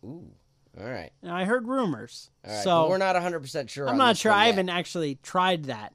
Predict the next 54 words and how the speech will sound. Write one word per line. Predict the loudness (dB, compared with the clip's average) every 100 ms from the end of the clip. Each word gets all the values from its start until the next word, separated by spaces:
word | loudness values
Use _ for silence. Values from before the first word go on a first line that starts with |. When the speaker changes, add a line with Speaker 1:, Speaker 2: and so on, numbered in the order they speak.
| -10
Speaker 1:
Okay. | -8 -8 -4
Speaker 2:
I | 2 4
do | 6 6
have | 6 4
the | -2
survival | -4 -2 -2 -2 -6
pucks, | -2 -2 -2 -6
though. | -10 -12 -16 _ -12
Speaker 1:
Uh-huh. | -10 -6 -4
Speaker 2:
And |
I | -2
have | 0 0
tried | 0 -2 -2
those. | 0 0 -2 -8 -18 -18
Speaker 1:
Right. | -10 -8 -10 _ -6
Speaker 2:
I |
haven't | -4 -4 -4
tried | -2 -2
the | -4
free | -4 -4
shipping | -2 -2 -2 -4
Speaker 1:
They're, | -2 0 0
Speaker 2:
coupon. | 0
Speaker 1:
they're | -2
actually | -2 -4 -10
pretty | -10 -10 -10
cool. | -12 -14 -14 -14
The, | -10 -8
the | 0
Speaker 2:
So | 6
Speaker 1:
amount | 6 4
that | -4
they | -10
can | -8 -8
pack | -6 -6 -6
into | -8 -8
these | -10 -12
little, | -10 -10 -10 -12 -12
little | -8 -8
containers | -10 -16 -10 -8 -4
Speaker 2:
That's | 0
Speaker 1:
is |
Speaker 2:
it, | 2 2
right? | 0
Speaker 1:
amazing. | 0 -4 -12 _
Speaker 2:
So | -6 2 4 4 0 _ _ _
they | -4 0
might | 0 -2
be | -4
something | -4 -4 -2
you | -2
wanna | -2 -2 -4
check | -4 -4 -2 -4
out. | -4 -4